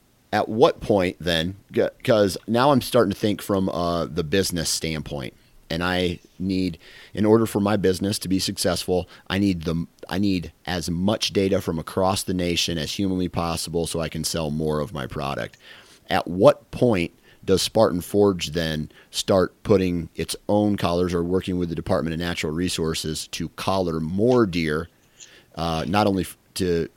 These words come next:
to share the information with, uh, whoever, you know, the, the Department of Natural Resources,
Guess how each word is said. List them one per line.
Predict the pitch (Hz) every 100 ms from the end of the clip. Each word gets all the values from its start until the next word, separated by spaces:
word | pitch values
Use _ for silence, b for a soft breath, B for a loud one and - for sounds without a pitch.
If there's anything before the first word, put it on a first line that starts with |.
| _
to | - 78
share | - 95 90 85
the | 80 85
information | 90 85 87 85 82 - 85 80 - B B B
with, | 87 90 85 82 80 73 - _ _ _ _ _
uh, | - 73 67
whoever, | 98 101 92 85 82 80 - -
you | 78
know, | 82 82
the, | 58 71 -
the | 73 78
Department | 78 101 71 80
of |
Natural | 80 76 76
Resources, | 78 78 85 80 - 82